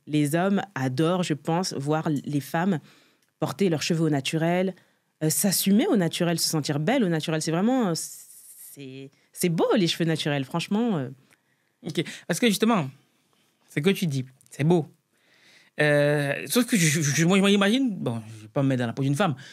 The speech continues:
Speaker 2: mais une femme qui vient et te dit, « J'aime pas mes cheveux, j'aime pas les cheveux afro, j'aime pas, euh, je trouve pas ça beau, euh, je trouve pas ça élégant. » Donc, voilà pourquoi je préfère mettre du tissage, je préfère mettre, euh, des perruques.
Speaker 1: Mm.
Speaker 2: Toi, tu lui dis quoi quand elle te, elle te le dit ?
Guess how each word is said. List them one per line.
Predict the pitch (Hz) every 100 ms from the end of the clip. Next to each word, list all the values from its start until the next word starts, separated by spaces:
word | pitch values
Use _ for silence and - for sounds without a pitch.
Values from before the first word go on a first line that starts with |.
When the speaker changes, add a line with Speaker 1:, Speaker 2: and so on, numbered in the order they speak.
| - _
Speaker 2:
mais | -
une | 202
femme | 202
qui | 175
vient | 185
et |
te | 180
dit, « | 165
J'aime | 160 165
pas | 160
mes | 151
cheveux, | 135 127 123 _ _
j'aime | - 135
pas | 170
les |
cheveux | 151 143
afro, | 139 131 143
j'aime | 123 120
pas, | 139 156 - - _
euh, | -
je | 120
trouve | 123 -
pas | 165
ça | 143 147
beau, | 127 135 160 - _ -
euh, | 127 123
je | 120
trouve | -
pas | 151
ça | 156 165
élégant. » | 156 147 139 151 165 _ _ -
Donc, | 123 -
voilà | 147 160
pourquoi | 156 156
je |
préfère | - 143 156
mettre | 147 143
du | 123
tissage, | - 165 170 156
je | 143
préfère | 135 139 143
mettre, | 127 127 127
euh, | 117
des | 117 139
perruques. | 143 156 151 _ _ _ -
Speaker 1:
Mm. | 165 - -
Speaker 2:
Toi, | 254
tu | 220
lui | 156 135
dis | 147
quoi | - 214 185
quand | 156 147
elle | 147
te, | 143
elle | 131 151
te | 139
le | 139 131
dit ? | 131 139